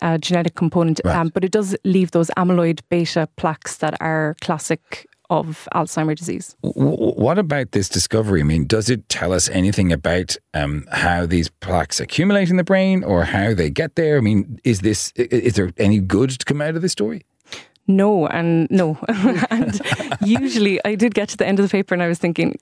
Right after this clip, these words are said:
Speaker 1: "God, these scientists really don't want to even give a ray of hope." Uh, their last line is even highlighting the fact that even if a cure was to be found for this disease, that it is at high risk of, um, becoming, uh, resistant, that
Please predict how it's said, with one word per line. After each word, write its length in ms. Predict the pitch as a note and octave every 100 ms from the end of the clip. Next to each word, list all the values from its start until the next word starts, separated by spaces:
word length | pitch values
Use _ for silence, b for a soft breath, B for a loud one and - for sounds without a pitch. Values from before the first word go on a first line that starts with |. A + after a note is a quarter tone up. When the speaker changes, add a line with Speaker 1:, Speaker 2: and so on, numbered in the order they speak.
| -
Speaker 1:
"God, 340 | F#3+ F3+ D#3+ _ -
these 200 | G3 -
scientists 500 | G#3 G#3 F#3+ - -
really 460 | E3 F3+ F3 F#3
don't 280 | E3 E3+ E3
want 220 | E3 D#3+
to 80 | -
even 220 | E3+ D#3+
give 160 | D#3 E3
a 40 |
ray 260 | D3+ D#3 E3+
of 120 | F#3
hope." 300 | A3 B3 -
Uh, 100 | - -
their 160 | G3
last 320 | G3 G3+ G#3 -
line 380 | F3+ F#3 E3+ -
is 200 | E3+ D#3
even 240 | E3 D#3+
highlighting 460 | D3+ E3+ E3 E3 E3
the 60 | D#3
fact 340 | D#3 - -
that 240 | D#3 D3+ - B B -
even 240 | F#3+ F#3
if 100 | E3
a 60 | -
cure 320 | - F3 D#3+
was 260 | D3+ E3
to 100 | -
be 100 | G3+
found 300 | G3+ A3+ A3+
for 140 | A3 A3+
this 200 | A3 -
disease, 380 | G3+ A3+ A3 - B B B
that 260 | F#3 E3 - -
it 260 | F#3 -
is 320 | E3+ E3 D#3+ -
at 100 | E3
high 220 | D3 E3
risk 380 | E3 D#3 - - -
of, 340 | E3 D#3 D3 -
um, 240 | D#3+ D#3
becoming, 840 | D3+ E3 - E3 D#3+ D#3 D#3 D3+ - -
uh, 360 | D#3+ - -
resistant, 560 | - E3+ E3 - A3 A#3+
that 100 | F3